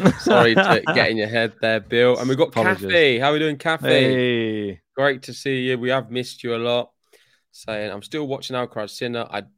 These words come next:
Speaker 1: don't, uh, wanna know the end. Just excited to say hi, and I really miss Ben and J G." Well, I can, can, I can confirm we're gonna be back now,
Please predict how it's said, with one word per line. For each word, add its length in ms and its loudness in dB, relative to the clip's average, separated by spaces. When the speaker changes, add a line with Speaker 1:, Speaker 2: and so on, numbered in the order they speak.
Speaker 1:
don't, 480 -6
uh, 200 -10
wanna 220 -8
know 180 -8
the 200 -8
end. 240 -6
Just 240 -12
excited 560 -12
to 60 -20
say 220 -6
hi, 400 -10
and 80 -16
I 40 -12
really 380 -6
miss 260 -10
Ben 260 -10
and 120 -12
J 240 -12
G." 240 -10
Well, 260 -2
I 60 -2
can, 220 -12
can, 320 -8
I 40 -8
can 280 -8
confirm 360 -8
we're 100 -8
gonna 180 -8
be 80 -8
back 400 -4
now, 320 -4